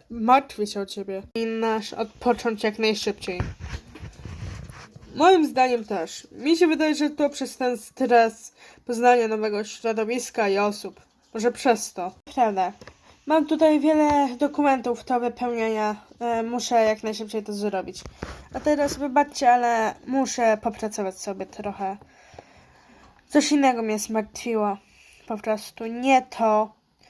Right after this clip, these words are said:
że te znaki, że po was te zdanie, czy tam słowo.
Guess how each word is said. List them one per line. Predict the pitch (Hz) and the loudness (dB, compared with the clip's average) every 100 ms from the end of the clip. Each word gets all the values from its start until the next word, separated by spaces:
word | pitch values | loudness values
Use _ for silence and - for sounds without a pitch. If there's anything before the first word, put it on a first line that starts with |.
| _ _ | _ _
że | - 254 233 226 220 - _ _ _ _ _ _ _ _ _ | -6 4 6 6 0 -10 _ _ _ _ _ _ _ _ _
te | 233 233 226 214 - | 0 0 0 -6 -8
znaki, | 214 220 233 220 226 240 226 | -8 -2 0 0 -4 -8 -4
że | 208 214 | -2 -2
po | 208 - 220 | -2 0 2
was | 208 196 185 - - | 2 0 0 -4 -18
te | - 208 | -8 -8
zdanie, | 196 202 196 190 185 _ - | -4 -4 -4 -6 -10 _ -20
czy | - 208 | -14 -8
tam | 196 202 | -8 -8
słowo. | - 202 190 175 | -4 0 0 0